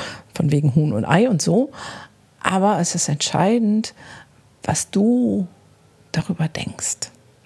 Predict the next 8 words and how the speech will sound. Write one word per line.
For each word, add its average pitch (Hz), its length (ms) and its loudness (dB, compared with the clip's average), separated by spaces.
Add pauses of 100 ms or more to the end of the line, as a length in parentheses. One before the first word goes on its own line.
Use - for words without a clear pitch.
(440)
was - 160 -2
du 196 100 2
darüber 165 360 0
fühlst, 139 600 -2
was - 200 -4
deine 214 560 2 (720)
Wahrheit 151 640 -2
ist. - 280 -2